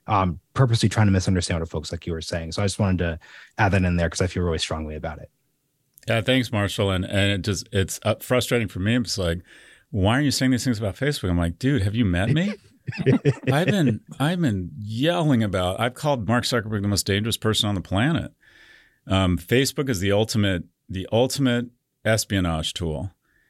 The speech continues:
Speaker 2: And I believe the reason they have gotten away with so much, and I realize this sounds paranoid, but it doesn't mean I'm wrong. I believe after senators get their moment on camera to berate Mark Zuckerberg in front of the press, they then go into a confidential Senate security hearing.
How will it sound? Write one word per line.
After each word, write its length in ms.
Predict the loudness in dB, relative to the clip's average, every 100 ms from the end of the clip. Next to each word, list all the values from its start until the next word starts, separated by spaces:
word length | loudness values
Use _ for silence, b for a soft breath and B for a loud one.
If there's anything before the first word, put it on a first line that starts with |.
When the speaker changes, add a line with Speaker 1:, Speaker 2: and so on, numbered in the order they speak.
| _ -4
Speaker 2:
And 160 | 0 2
I 140 | 2
believe 320 | 0 2 2
the 100 | 2
reason 280 | 0 0 2
they 80 | 0
have 80 | 0
gotten 240 | -2 -2
away 220 | 0 0
with 120 | 0 0
so 180 | 0
much, 220 | -2 -2 -2
and 100 | 0
I 40 |
realize 260 | 2 2 0
this 140 | -2
sounds 200 | 0 -2
paranoid, 380 | 0 0 0 0
but 80 | 0
it 60 |
doesn't 160 | 0 2
mean 100 | 2
I'm 140 | 2
wrong. 320 | 2 2 2
I 80 | 2
believe 220 | 2 0
after 440 | 0 0 -2 -2 0
senators 480 | 0 0 0 0 -2
get 160 | -4
their 120 | 0
moment 300 | 2 2 4
on 60 | 2
camera 440 | 0 0 2 2 0
to 100 | -4
berate 320 | -2 0 0
Mark 200 | 0 0
Zuckerberg 440 | 0 -2 0 0
in 80 | 0
front 160 | 0 0
of 60 |
the 100 | 2
press, 400 | 0 0 0 -4
they 160 | -2 2
then 160 | 2
go 140 | 2 2
into 180 | 2 0
a 60 |
confidential 560 | 0 0 2 0 0 -2
Senate 320 | 0 0 0
security 360 | -2 0 0 0
hearing. 360 | 2 2 0